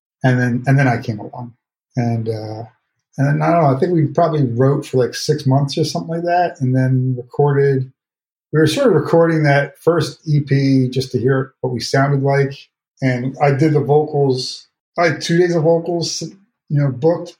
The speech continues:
but I only did one because of covid. Like, literally, like, it was, like, the last night, like, I was comfortable going out, and it was the last <laughs> night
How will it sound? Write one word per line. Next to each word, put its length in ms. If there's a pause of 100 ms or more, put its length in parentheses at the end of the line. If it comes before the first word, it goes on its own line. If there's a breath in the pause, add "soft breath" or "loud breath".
but 300 (140)
I 40
only 220
did 80
one 340
because 240
of 100
covid. 520 (460)
Like, 120
literally, 580
like, 300 (220)
it 80
was, 140
like, 260 (140)
the 80
last 600
night, 380 (480)
like, 320
I 140
was 160
comfortable 680
going 360
out, 400 (240)
and 120
it 40
was 100
the 60
last 340
<laughs> 100
night 260